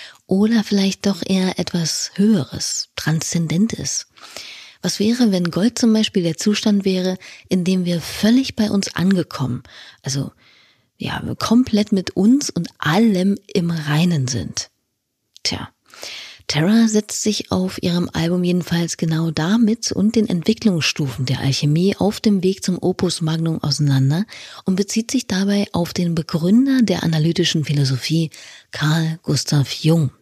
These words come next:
der die Alchemie als eine Art, ja, spirituelles System versteht, also die Entwicklung der Psychologie eines Menschen gewissermaßen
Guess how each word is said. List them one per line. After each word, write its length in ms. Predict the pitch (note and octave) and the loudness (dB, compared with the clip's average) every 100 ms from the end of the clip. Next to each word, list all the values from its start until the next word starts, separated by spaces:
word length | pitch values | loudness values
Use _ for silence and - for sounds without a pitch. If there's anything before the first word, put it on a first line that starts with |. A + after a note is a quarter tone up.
| - | -6
der 120 | C3+ | -4
die 220 | C3 - | -4 -4
Alchemie 480 | - C#3 D3 D#3+ F#3 | -4 -2 0 2 2
als 140 | D#3+ | 0
eine 180 | D#3+ D3+ | -2 -2
Art, 360 | D#3 - - - _ - - - - - - _ | -2 -2 -6 -8 _ -20 -18 -16 -18 -20 -20 _
ja, 380 | - B2 C3 C3 D#3+ - | -8 -4 -2 -2 -6 -10
spirituelles 1000 | - - G3 G3 F3 E3 D#3+ F3 F#3 - | -8 0 0 2 0 0 0 2 0 -2
System 560 | D#3+ - - D3+ G#3 F#3+ | -4 -4 -2 2 2 2
versteht, 640 | B2+ B2+ - - C3+ - | -4 -4 -4 -8 -8 -6
also 260 | C3 C3+ - - - - - | -4 -4 -8 -14 -20 -14 -4
die 100 | - | 0
Entwicklung 640 | D3 C3+ G3+ - G#3 G3+ | 2 2 0 2 2 4
der 120 | F3+ D#3 | 2 2
Psychologie 680 | - D#3 E3 D3+ E3 G3+ A3 | 2 2 2 2 4 2 4
eines 320 | G3 F#3 - | 2 0 0
Menschen 320 | F3 F3+ E3+ | -2 -2 -2
gewissermaßen 720 | E3 E3+ E3+ D#3+ E3 - - | -2 -2 -2 0 -2 -2 -6